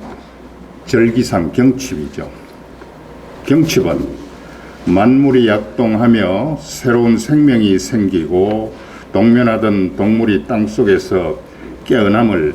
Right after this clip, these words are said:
뜻합니다. 새로운 기운이 돌아오니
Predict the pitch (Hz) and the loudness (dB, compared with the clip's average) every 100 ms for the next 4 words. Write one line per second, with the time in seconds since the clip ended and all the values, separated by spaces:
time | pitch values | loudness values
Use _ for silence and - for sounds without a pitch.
0 | - 107 104 117 98 80 73 73 - - | -6 -6 -6 -2 -2 -2 -4 -10 -14 -20
1 | - - - - - - - - - - | -20 -20 -20 -20 -20 -18 -18 -18 -18 -18
2 | - - 120 120 110 107 110 110 95 120 | -10 -2 2 4 4 4 4 4 4 2
3 | 113 - 113 90 95 | 2 2 2 0 0